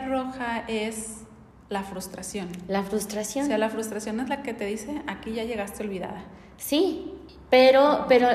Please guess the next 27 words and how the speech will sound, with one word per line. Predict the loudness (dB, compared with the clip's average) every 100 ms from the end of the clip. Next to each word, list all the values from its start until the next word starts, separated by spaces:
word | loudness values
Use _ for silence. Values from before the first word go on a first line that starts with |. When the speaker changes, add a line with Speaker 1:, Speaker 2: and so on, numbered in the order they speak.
| 4
Speaker 2:
lo | 4 4
grave | 4 4 2 2 2 0
que | 2
yo | 2 4
le | 4
veo | 6 4
a | 4
esto, | 2 2 0
Maggie, | 4 4 6 4
es | 2
que | -2 -2 -4 -14 -16 -20 -20 -20 -20 -10 6
llegas | 8 8 6
a | 2
ese | 2 0
punto | 0 2
de | 0
frustración | 0 -6 -4 -6 -2 0 0 -2 -8 -12 -14 -18 -20 -20 -20 -6
y | 0 4
lo | 4
justificas | 4 -4 -2 -4 -2 -2 2 2 2
diciendo, | 0 2 4 6 6 4 0 -10 -14 -18 -20 -20 -20 -20 -20 -2
"Es | 4 4 6
que | 6 10 10 10 8 4 2
me | 2
siento | 4 2 6 6
mal | 6 6 8 6 6
porque | 2 2 4 6 6 6 4